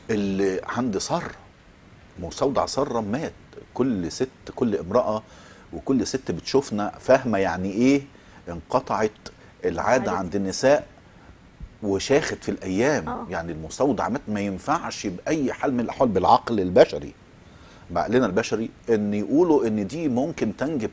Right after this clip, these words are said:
Speaker 1: طفل نهائي، لا يمكن.
Speaker 2: حلو قوي
Speaker 1: آه.
Speaker 2: يا بونا. أ-، انا طب اتطرق ل-، قبل الموضوع ان ربنا جالهم،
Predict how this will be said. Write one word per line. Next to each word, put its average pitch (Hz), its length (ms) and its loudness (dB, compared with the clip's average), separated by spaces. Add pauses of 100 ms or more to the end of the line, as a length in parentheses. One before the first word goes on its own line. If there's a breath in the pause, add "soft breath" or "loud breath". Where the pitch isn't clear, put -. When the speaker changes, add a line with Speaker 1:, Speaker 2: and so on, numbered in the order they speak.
Speaker 1:
طفل 92 420 -2
نهائي، 139 400 -6
لا 92 100 -6
يمكن. 156 280 -2 (1400 soft breath)
Speaker 2:
حلو 330 280 0
قوي 254 160 6
Speaker 1:
آه. 226 40 4
Speaker 2:
يا 214 40 2
بونا. 196 300 -6 (160)
أ-، - 40 -8 (300)
انا 262 260 2 (340)
طب 240 240 -2
اتطرق 269 500 0 (320)
ل-، 214 180 -6
قبل 269 280 0
الموضوع 233 580 0 (120)
ان 202 380 -6 (800)
ربنا 202 380 -2
جالهم، 247 480 -2